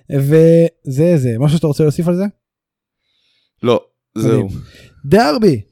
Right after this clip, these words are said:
Speaker 1: הולך להפסיד את האליפות, אה, אנחנו, אה, ניפרד ממנו בשבוע הבא. אה,
Speaker 2: <laughs>
Speaker 1: קיו-, קודי, קודי ניצח את, אה, קיוטי, את מתוקי מרשל,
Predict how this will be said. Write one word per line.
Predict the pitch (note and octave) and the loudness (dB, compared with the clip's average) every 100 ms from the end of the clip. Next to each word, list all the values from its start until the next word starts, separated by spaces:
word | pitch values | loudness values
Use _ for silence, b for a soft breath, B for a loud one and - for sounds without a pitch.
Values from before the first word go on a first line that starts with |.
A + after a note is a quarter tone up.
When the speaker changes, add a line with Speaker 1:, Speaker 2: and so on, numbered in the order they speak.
| _ _ _ _ _ _ _ _ _ _ _ _ _ _ _ _ | _ _ _ _ _ _ _ _ _ _ _ _ _ _ _ _
Speaker 1:
הולך | - D3 D3 | -6 -4 -2
להפסיד | C#3 D#3+ | -2 -4
את | |
האליפות, | D3+ C3+ G#3 A3+ - - | -2 -2 -2 -4 -6 -6
אה, | C#3 | -4
אנחנו, | C#3 C#3+ C#3+ C#3 _ | -2 -2 -2 -4 _
אה, | C#3+ C3+ | -6 -4
ניפרד | C3+ C#3 C#3 D3 | -2 -2 -4 -2
ממנו | D3 D3 D3 | 0 0 0
בשבוע | C3 B2+ A#2+ A#2+ | -2 -2 -2 -2
הבא. | B2 F#3+ G3+ _ _ _ _ _ D3+ | 0 0 -2 _ _ _ _ _ -4
אה, | D3 D3 | 0 2
Speaker 2:
<laughs> | D3 | 0
Speaker 1:
קיו-, | F#3+ G3+ - G#3 | 2 0 2 2
קודי, | A3+ C4+ B3 F#3 _ D#3+ B B B | 2 2 0 -4 _ -20 B B B
קודי | - G#3+ A3+ | 0 0 2
ניצח | G#3 F3 G3+ F3+ F3+ | 0 0 0 0 0
את, | E3 - | -2 -2
אה, | E3+ D#3 D3+ D3+ C#3+ _ _ - | -2 0 0 -2 -4 _ _ -20
קיוטי, | - G3 F#3+ G#3+ G#3+ - _ _ - | -2 2 2 2 -4 -6 _ _ -12
את | - | -4
מתוקי | C#3 D3 D#3+ - E3 | -2 0 0 0 0
מרשל, | E3 E3 F#3 F#3 | 0 -2 -2 -2